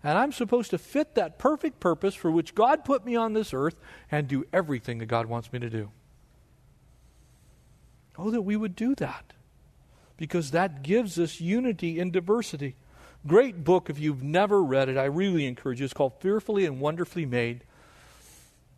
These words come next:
Doctor Yancey and Doctor Brand, Paul Brand.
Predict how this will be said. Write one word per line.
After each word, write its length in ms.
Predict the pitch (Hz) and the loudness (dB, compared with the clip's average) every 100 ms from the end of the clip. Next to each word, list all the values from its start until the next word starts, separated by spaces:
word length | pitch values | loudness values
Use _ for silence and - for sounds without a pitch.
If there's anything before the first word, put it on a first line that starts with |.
| - | -12
Doctor 360 | 120 131 139 151 | -2 -2 0 -2
Yancey 420 | 143 147 151 - | 0 0 -2 -4
and 80 | 143 | -2
Doctor 300 | 131 143 - | 0 0 -2
Brand, 380 | 135 127 120 117 | -2 -2 -2 -4
Paul 200 | - 131 | -4 -2
Brand. 480 | 127 127 120 113 | -2 -2 -2 -4